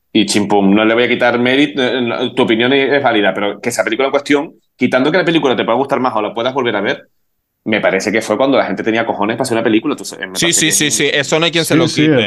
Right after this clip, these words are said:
Speaker 3: eso no se
Speaker 2: Eso
Speaker 3: lo
Speaker 2: no hay quien se
Speaker 3: quitamos.
Speaker 2: lo quita.
Speaker 1: Tú imagínate las
Speaker 2: Eso no se lo
Speaker 1: críticas en
Speaker 2: quita.
Speaker 1: los periódicos cuando el público esa película.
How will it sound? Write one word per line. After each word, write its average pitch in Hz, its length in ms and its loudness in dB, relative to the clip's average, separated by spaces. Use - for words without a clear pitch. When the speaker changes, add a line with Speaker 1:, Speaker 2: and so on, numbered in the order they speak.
Speaker 3:
eso 113 180 -12
no 110 60 -6
se 123 60 0
Speaker 2:
Eso 113 120 -2
Speaker 3:
lo 165 80 0
Speaker 2:
no 165 60 0
hay 165 60 0
quien 156 140 -2
se 117 40 -6
Speaker 3:
quitamos. 143 180 0
Speaker 2:
lo - 40 -8
quita. 101 320 -8
Speaker 1:
Tú 107 60 0
imagínate 120 320 2
las 175 120 2
Speaker 2:
Eso - 20 -6
no - 20 -10
se 143 60 0
lo 131 80 4
Speaker 1:
críticas 151 240 0
en 190 80 -2
Speaker 2:
quita. 160 120 4
Speaker 1:
los 123 40 -6
periódicos 131 540 0
cuando 123 180 -2
el 110 80 -2
público 135 260 -4
esa - 120 -12
película. 110 440 -8